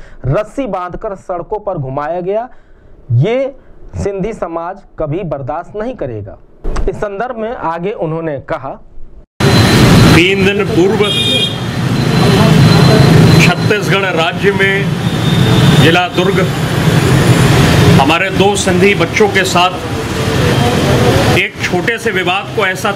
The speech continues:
Speaker 2: तूल दिया और हमारे सिंधी समाज के बच्चों को गिरफ्तार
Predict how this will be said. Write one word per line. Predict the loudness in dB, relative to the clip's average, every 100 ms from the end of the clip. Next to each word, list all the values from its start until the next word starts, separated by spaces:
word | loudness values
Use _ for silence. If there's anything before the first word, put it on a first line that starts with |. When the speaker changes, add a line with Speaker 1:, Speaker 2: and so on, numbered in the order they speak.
| -2
Speaker 2:
तूल | -2 2
दिया | 2 2 -2 -4 -4 -2
और | 0
हमारे | 0 0 -2
सिंधी | -4 -4 -2
समाज | -2 0 -2 -2
के | -4 -2
बच्चों | -4 -4 -4 -2
को | 0 -2 -4 -6 -6 -4 -4 -2 0 2
गिरफ्तार | 0 0 0 0 0